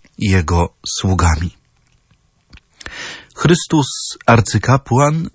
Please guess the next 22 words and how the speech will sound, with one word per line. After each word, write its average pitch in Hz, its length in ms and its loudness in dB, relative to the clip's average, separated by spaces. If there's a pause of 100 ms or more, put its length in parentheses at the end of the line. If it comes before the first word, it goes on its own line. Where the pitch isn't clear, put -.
i 117 100 2
jedyny 110 380 4
pośrednik, 101 960 0 (560)
uczynił 156 540 2
Kościół 139 720 0 (100)
królestwem, - 920 0 (260)
kapłanami 95 640 2
dla 90 200 2
Boga 113 360 2
i 110 200 -4
Ojca. 90 560 -2 (1040)
Cała 151 320 2
wspólnota 117 760 2
wierzących, 82 920 -2 (200)
jako 98 320 2
taka, 101 460 2 (460)
jest 85 320 0
kapłańska. - 800 2 (1080)
Wierni 160 440 2
swoje 131 340 -2
kapłaństwo 104 800 0
wynikające 98 1000 2